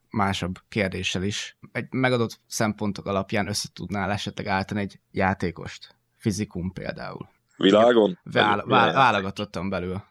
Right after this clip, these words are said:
Speaker 1: Ki az szerintem, akinek a legjobb
Speaker 2: Válogatottból?
Speaker 1: fizikumja van?
Speaker 2: Nekem.
Speaker 1: Jobb láb?
Speaker 2: Jobb láb. Szoboszlai.
Speaker 1: Bal láb?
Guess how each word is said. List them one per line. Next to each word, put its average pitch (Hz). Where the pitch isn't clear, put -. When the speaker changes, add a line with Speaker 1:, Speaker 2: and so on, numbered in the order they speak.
Speaker 1:
Ki 120
az 104
szerintem, 98
akinek 110
a 131
legjobb -
Speaker 2:
Válogatottból? 104
Speaker 1:
fizikumja 95
van? 113
Speaker 2:
Nekem. 120
Speaker 1:
Jobb 104
láb? 120
Speaker 2:
Jobb 98
láb. 92
Szoboszlai. 92
Speaker 1:
Bal 95
láb? 101